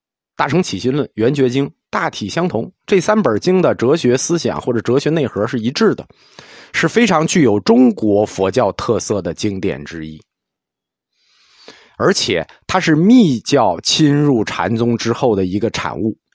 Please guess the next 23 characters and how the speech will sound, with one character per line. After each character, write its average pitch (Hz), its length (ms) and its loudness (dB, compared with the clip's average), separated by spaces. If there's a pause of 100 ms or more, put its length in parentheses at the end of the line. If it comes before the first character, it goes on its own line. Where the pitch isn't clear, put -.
(500)
重 190 280 4
点 87 240 -2
在 135 200 0
讲 78 380 -6
即 190 260 0
事 123 260 -2
而 104 180 -2
真、 147 160 0 (200)
即 170 220 -2
身 156 260 -2
成 113 240 -6
佛 104 200 -6
的 107 100 -6
道 101 200 -4
理。 - 180 -16 (1000)
即 247 200 2
身 208 240 0
成 180 280 -2
佛 117 260 0
这 185 100 2
个 131 140 0
概 95 240 -2
念， 80 240 -10